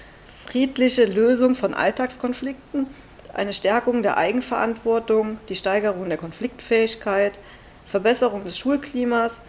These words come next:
und eine Entlastung von Eltern und Lehrern. Streitschlichtung findet gewöhnlich in vier Schritten statt. Erster Schritt, die Vorphase. Die Streitschlichter führen die Grundregeln für die Schlichtung ein, sich gegenseitig zuzuhören und ausreden zu lassen.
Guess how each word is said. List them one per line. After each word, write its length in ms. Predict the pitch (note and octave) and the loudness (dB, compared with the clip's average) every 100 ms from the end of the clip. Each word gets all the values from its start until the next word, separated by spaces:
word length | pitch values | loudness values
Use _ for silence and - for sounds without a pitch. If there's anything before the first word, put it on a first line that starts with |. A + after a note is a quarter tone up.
| - - - | -20 -20 -6
und 160 | - B3 | -2 0
eine 180 | F#3 F#3 | 2 0
Entlastung 500 | F3 G3+ G#3+ A#3 A3 | 0 0 -2 -2 -4
von 160 | G#3 | -4
Eltern 440 | - E3+ F3+ G3+ F#3+ | 0 0 2 -2 -2
und 140 | F3+ | -6
Lehrern. 560 | E3+ E3 E3 D3+ D#3 E3 - - - - | -4 -2 -2 -2 -6 -8 -16 -20 -20 -20
Streitschlichtung 720 | - - A#3 B3+ C#4 C#4 C4+ C4 | -8 -2 0 2 0 2 2 2
findet 300 | A3 G#3 G3+ | 2 2 0
gewöhnlich 640 | E3+ F3 A3+ B3 B3 - | 0 2 4 4 2 -2
in 80 | E3+ | -6
vier 200 | - A3+ | -2 -2
Schritten 400 | - F#3+ F#3+ F#3+ | 0 -4 -4 -8
statt. 380 | - E3+ D3+ - - - - - - - - - - | -2 -2 -2 -4 -20 -20 -20 -20 -20 -20 -20 -20 -6
Erster 320 | F#3+ F#3 A3 | -4 0 -2
Schritt, 340 | A3 - B3+ B3+ | 0 0 -2 -2
die 80 | |
Vorphase. 760 | G#3+ G3+ F#3 - F#3 D#3+ F#3 F3 - - - - - - - | -4 0 0 0 -4 -4 -4 -8 -10 -20 -20 -20 -20 -12 -8
Die 60 | |
Streitschlichter 600 | G3+ A#3 C4 C4+ C4+ C4+ | -2 2 2 2 0 0
führen 380 | B3+ A3 A#3+ B3 | 0 2 2 2
die 100 | G#3 | -2
Grundregeln 760 | - G#3+ A#3 - A#3 A#3 A#3 A#3 | -2 -2 0 0 2 2 2 -2
für 220 | - G3 | -6 -4
die 100 | F#3 | -4
Schlichtung 540 | - G3+ - A3 - | -6 -8 -2 -2 -2
ein, 260 | E3+ D#3+ E3+ - - - - - | -6 -6 -8 -14 -20 -20 -20 -10
sich 180 | F#3 - | -8 -4
gegenseitig 560 | G#3+ G#3+ F3 E3+ E3 | -2 0 -2 -2 -6
zuzuhören 760 | - C#4+ C#4 C#4 C4+ B3+ B3+ B3+ | -8 -8 -4 -2 2 2 2 -2
und 140 | A3+ - | -4 0
ausreden 520 | E3+ E3+ F#3 E3 F#3 | 0 0 -6 -8 -8
zu 120 | - | -10
lassen. 440 | E3+ E3 E3+ F3+ | -8 -8 -8 -12